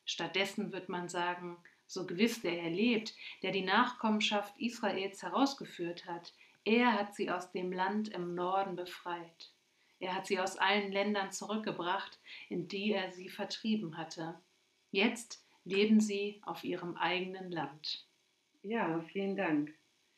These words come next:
Speaker 2: Advent, Erwartung, Losgehen. Vielleicht muss man erstmal, um ein bisschen sich in den Text reinzufühlen, gucken,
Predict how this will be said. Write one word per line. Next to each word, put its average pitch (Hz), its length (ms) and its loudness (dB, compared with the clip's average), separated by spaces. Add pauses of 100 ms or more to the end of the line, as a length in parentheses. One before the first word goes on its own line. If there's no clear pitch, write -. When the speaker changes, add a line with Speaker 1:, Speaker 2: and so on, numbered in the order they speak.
(140)
Speaker 2:
Advent, 170 560 4 (680)
Erwartung, 151 760 0 (840)
Losgehen. 226 1040 0 (1400)
Vielleicht 196 200 4
muss 226 140 2
man 196 100 8
erstmal, 196 380 6
um 202 120 2
ein 196 60 0
bisschen 208 480 2
sich 196 140 -4
in 214 80 4
den 180 80 2
Text 185 260 -4
reinzufühlen, 175 880 2 (140)
gucken, 175 480 0